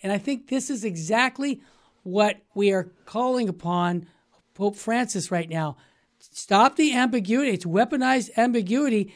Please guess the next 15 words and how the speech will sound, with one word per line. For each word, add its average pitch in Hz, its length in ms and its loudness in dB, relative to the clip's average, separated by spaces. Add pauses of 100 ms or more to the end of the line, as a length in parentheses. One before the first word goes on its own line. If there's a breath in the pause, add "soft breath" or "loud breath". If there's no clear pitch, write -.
(140 soft breath)
because 208 460 0
it's 196 220 0 (100)
undermining 214 800 2 (340 soft breath)
the 190 80 -2
faith. 196 600 2
And 190 160 2
it's 190 160 -2
also 240 360 2
leading 226 400 2
people 208 460 2
away 202 340 2
from 180 260 -6
God 170 340 -2
rather 185 300 -2
than 180 300 -4